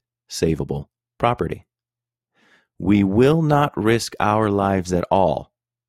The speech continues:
to protect lives or property that are already lost.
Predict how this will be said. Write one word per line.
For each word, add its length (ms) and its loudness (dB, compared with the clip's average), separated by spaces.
to 120 -2
protect 540 -6
lives 440 0
or 200 -4
property 640 -2
that 200 -2
are 160 -2
already 420 -2
lost. 480 -10